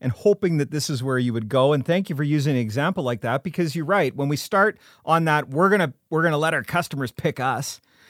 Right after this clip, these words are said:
We're gonna put out the very best version of us, and hopefully they find us," and, you know, that type of thing.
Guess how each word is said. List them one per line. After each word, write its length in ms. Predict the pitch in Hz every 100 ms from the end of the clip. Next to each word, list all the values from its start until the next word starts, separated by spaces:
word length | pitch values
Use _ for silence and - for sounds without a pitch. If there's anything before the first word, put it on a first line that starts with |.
| _ -
We're 60 |
gonna 120 | 127
put 180 | - 185
out 180 | 175 170
the 80 | 143
very 220 | 156 170
best 220 | 165 160
version 300 | 147 156 143
of 60 | 139
us, 220 | 151 -
and 80 | 113
hopefully 240 | 147 151
they 100 | 139
find 320 | 131 143 139 131
us," 260 | 131 123
and, 180 | 131 117 - - -
you 80 |
know, 80 | 139
that 180 | 147 160
type 140 | 180
of 40 | 117
thing. 180 | 127